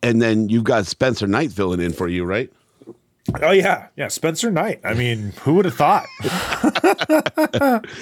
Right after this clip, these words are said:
Speaker 1: Inside,
Speaker 2: Scott?
Speaker 1: inside joke, and if you don't get it, shame on you. Go back and listen to a few episodes.
Speaker 2: Yeah.
Speaker 1: All right, and then Monday, we had the Rangers in town.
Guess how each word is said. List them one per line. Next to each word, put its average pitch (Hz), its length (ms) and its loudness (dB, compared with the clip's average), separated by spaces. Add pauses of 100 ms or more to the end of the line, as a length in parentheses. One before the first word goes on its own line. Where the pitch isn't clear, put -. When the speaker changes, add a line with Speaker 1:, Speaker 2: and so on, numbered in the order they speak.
(200)
Speaker 1:
Inside, 127 200 6
Speaker 2:
Scott? 123 420 2
Speaker 1:
inside 143 400 2
joke, 135 260 2
and 117 80 2
if 104 100 0
you 110 80 0
don't 123 240 2
get 117 140 2
it, 110 100 0
shame 117 260 2
on 107 180 4
you. 98 180 4
Go 101 200 0
back 98 240 0
and 95 80 0
listen 95 260 -2
to 87 140 -2 (280)
a - 40 -20
few 101 180 -2
episodes. 80 480 -6 (720)
Speaker 2:
Yeah. 147 220 -2 (760)
Speaker 1:
All 170 140 2
right, 165 300 2
and 165 180 2
then 180 140 2
Monday, 170 680 2
we 120 160 2
had 123 160 2
the 123 100 0
Rangers 127 500 2
in 127 180 0
town. 123 920 0